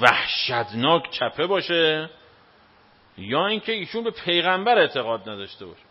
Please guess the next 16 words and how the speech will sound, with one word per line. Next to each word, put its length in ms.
خب 180
مشکی 420
تنش 320
کرده 240
محرم 400
اومده، 280
پس 180
به 80
پیغمبر 460
اعتقاد 500
داره. 280
حضرت 200
زهرا 280
پیغمبر 360
اعتقاد 460
داره. 340